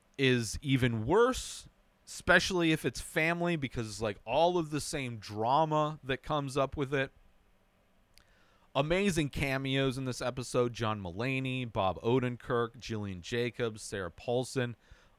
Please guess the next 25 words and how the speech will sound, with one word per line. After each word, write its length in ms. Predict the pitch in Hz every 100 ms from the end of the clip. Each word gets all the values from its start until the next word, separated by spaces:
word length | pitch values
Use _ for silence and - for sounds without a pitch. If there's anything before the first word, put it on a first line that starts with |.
| _ _
So 340 | - - 196 208
many 200 | 202 156
cameos. 960 | - 139 127 131 123 120 117 120 - - _ _ _ _ _ _ _ _ _ _ _ _ _ - _ _ _ _ -
All 260 | 175 202
adds 380 | 156 160 165 151
to 80 | -
the 100 | 143
chaos, 640 | - 131 117 104 104 - -
being 200 | 123 117
able 140 | 117
to 80 | 101
recognize 600 | 95 107 110 107 98 90
all 120 | 98
these 160 | 92 92
people. 500 | - 101 - 90 90 _ _ -
Neil 500 | 131 156 180 180 185
and 140 | 139
his 140 | 139 113
brother 640 | - 127 160 165 160 160 - _ _ _ _ -
wearing 460 | 110 135 160 156 147
the 80 | 131
same 380 | - 147 135
thing, 520 | 131 - 139 135 139 135 _ _ -
which 220 | 113 127
is 200 | 110